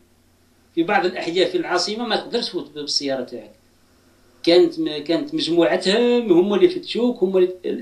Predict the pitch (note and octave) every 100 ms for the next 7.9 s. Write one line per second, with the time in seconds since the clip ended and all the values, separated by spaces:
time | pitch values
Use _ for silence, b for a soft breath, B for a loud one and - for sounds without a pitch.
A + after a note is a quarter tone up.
0 | - G#3 B3 C#4+ - B B B G#3+ A3
1 | G#3 E3 C#3 G#3 B3 A3 F#3+ C#3+ C3 E3
2 | C4 - - G#4+ A#4+ F3 G3+ A3 F#3+ F3+
3 | F#3+ F3+ E3+ D#3 E3 C#3+ D3 F3 F3 E3
4 | D#3+ D3 C3+ b b C#3+ D3+ E3 C#3 C#3+
5 | G#3 - C#3 B2+ C4+ - E3 E3 A3 A3
6 | G3+ F3+ D#3 C#3+ C#3+ F#3+ D#3 D#3 E3+ -
7 | E3 D#3 D3+ C#3 E3+ F3+ - C4+ -